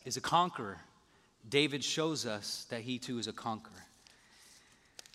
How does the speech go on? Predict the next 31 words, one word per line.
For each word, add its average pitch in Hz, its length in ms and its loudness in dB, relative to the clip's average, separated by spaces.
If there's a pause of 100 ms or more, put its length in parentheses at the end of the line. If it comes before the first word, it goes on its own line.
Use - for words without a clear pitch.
(360)
What 156 160 4
we 208 120 4
read 170 260 6
is 139 140 2
when 147 100 2
David 160 380 6
is - 480 0
dismissed 151 500 2
from 143 220 -2
the 127 100 -2
armies 143 400 0
of 123 80 -2
the 113 60 -6
Philistines, 113 800 0
he's 120 220 -2
raided 113 680 0
by 120 160 -2
the 117 100 -2
Amalekites, 120 800 -2
and 113 80 -6
the 120 60 -2
Amalekites 127 640 2
take 127 200 -4
his 117 160 -6
family 147 440 -2
and 120 100 0
all 131 160 2
of 139 80 -4
his 123 140 -6
possessions 113 720 -4
captivity, 113 720 -6